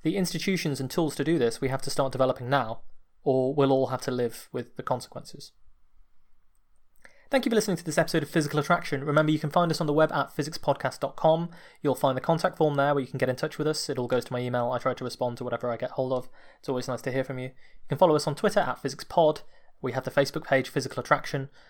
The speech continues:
On the website, physicspodcast dot com, you'll see options to donate to the show on PayPal or subscribe to our Patreon. Uh, the other things you can do to help the show, of course, are always to tell as many people as possible to listen to it and, uh, review it on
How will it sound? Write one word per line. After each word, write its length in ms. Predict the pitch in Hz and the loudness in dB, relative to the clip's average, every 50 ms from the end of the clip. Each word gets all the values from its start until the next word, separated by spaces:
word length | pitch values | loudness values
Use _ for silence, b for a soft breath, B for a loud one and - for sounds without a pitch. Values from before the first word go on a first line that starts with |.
| b b b | b b b
On 60 | 180 | 2
the 80 | 165 185 | 8 8
website, 300 | 208 208 - 196 160 - | 8 8 8 4 2 4
physicspodcast 560 | 175 165 170 151 - 185 165 - - 160 - | 0 -2 -2 0 2 2 2 2 2 -2 -2
dot 140 | 165 160 - | -2 -6 0
com, 200 | - 147 139 143 | 2 2 2 2
you'll 80 | 139 | -2
see 340 | 135 - - 143 131 127 143 - | -4 -2 -2 -2 -2 -2 -6 -8
options 320 | - 135 - - 143 127 | -8 -10 -8 -6 -8 -6
to 80 | - 139 | -6 -2
donate 340 | - - 170 175 175 175 165 | 2 4 4 4 4 0 -2
to 80 | - | -2
the 60 | 160 151 | -6 -4
show 340 | - - 160 156 160 165 | 0 2 2 4 4 2
on 140 | - 127 120 | 0 -4 -8
PayPal 520 | - - 151 147 143 - - 156 160 175 190 | -2 2 2 2 2 2 2 2 2 2 0
or 160 | 143 127 117 | -2 -4 -4
subscribe 420 | - - - - - 139 127 123 | -6 -8 -10 0 2 2 2 2
to 100 | - 123 | 2 -2
our 80 | 123 120 | -2 -2
Patreon. 560 | - - 156 156 - - 156 156 180 196 b b b b b b b b b b b b - | 0 0 -2 -2 0 0 0 2 0 -2 b b b b b b b b b b b b -8
Uh, 360 | - 123 120 117 113 113 110 - - | -4 -2 0 0 0 -2 -4 -4 0
the 100 | 135 135 | 2 4
other 140 | 135 131 - | 4 2 2
things 220 | - 139 127 - | -2 -2 -2 -2
you 60 | - | -4
can 80 | - 131 | -2 -2
do 120 | 135 123 | -2 0
to 60 | - 123 | 2 0
help 140 | 123 - - | 0 0 -2
the 40 | |
show, 160 | - - 139 127 | -2 0 2 2
of 80 | 123 | 2
course, 240 | - - 139 131 - | 2 2 2 2 2
are 80 | 135 - | 0 0
always 420 | - 143 139 135 139 127 123 120 | 4 4 6 6 6 4 4 2
to 80 | - 123 | -2 -4
tell 200 | - 139 123 123 | 0 2 2 2
as 100 | 120 - | 0 -2
many 180 | 135 123 123 113 | -2 -4 -4 -2
people 240 | - 135 - - | -6 -6 -4 -4
as 100 | 120 - | -6 0
possible 320 | - 135 127 - 131 123 120 | 0 0 0 0 -2 -8 -8
to 100 | - 127 | -6 -4
listen 240 | 123 123 - 139 127 | -4 -4 -4 -4 -2
to 100 | - 156 | 0 0
it 240 | 185 - - b b b b b b b b b b b b - - | -2 -2 -6 b b b b b b b b b b b b -8 -6
and, 380 | 127 120 117 117 117 - - | -4 -4 -4 -6 -8 -6 -4
uh, 220 | 120 113 110 107 - | -4 -4 -4 -6 -6
review 340 | 127 120 123 - 131 131 135 | -4 -4 -2 2 4 6 6
it 220 | 131 127 - - | 6 4 4 2
on 320 | 123 117 113 110 107 107 | -2 -2 -2 -4 -8 -14